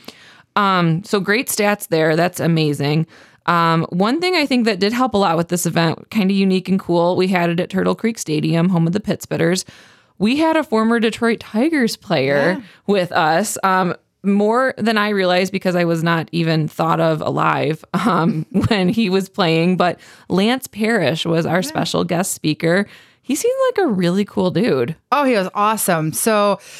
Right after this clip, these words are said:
Speaker 2: um, if you're not familiar who Lance is, he was part of the eighty-four World Series team for the Tigers.
Speaker 1: Mm-hmm.
Speaker 2: Um,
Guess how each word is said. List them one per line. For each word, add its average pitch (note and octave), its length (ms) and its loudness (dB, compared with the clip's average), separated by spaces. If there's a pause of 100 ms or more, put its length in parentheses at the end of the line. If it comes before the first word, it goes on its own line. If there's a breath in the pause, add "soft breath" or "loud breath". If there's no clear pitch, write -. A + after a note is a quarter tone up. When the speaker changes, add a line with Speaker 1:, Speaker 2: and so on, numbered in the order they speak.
(260 loud breath)
Speaker 2:
um, A3 380 0
if A3+ 140 -2
you're B3 120 2
not D4+ 180 0
familiar A#3+ 340 0
who G3+ 140 2
Lance F#3+ 340 2
is, F3+ 220 0
he G#3+ 100 0
was G#3 140 0
part G#3 260 2
of F#3+ 180 0
the E3+ 420 2
eighty-four F#3+ 560 0
World F3 280 0
Series E3 460 -2
team D3+ 260 0
for D#3 160 -6
the D3+ 100 -8
Tigers. C3 680 -4 (240 loud breath)
Speaker 1:
Mm-hmm. F3 340 0
Speaker 2:
Um, F3 460 0